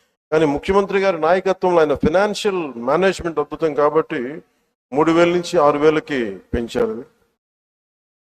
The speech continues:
అలాగే ఈ సామాజిక పెన్షన్స్ చాలా అవసరం ఇవన్నీ అని చెప్పి, వీటి కోసం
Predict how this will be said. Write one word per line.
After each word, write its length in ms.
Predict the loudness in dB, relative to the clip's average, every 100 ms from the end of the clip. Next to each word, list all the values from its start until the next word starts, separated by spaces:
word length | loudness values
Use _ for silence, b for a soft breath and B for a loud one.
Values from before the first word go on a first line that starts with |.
| _
అలాగే 640 | 2 4 4 2 2 -2 -8 _ _ _ _
ఈ 40 | -16
సామాజిక 680 | -4 0 2 4 4 2 -6
పెన్షన్స్ 580 | -4 -4 -2 -4 -4 -6 -8 -10 -16 -2
చాలా 140 | 2 6
అవసరం 460 | 4 2 0 -2
ఇవన్నీ 240 | -2 -2 -2
అని 100 | -4
చెప్పి, 200 | -6 -8
వీటి 300 | -6 -8 0
కోసం 600 | 2 2 -2 -6 -10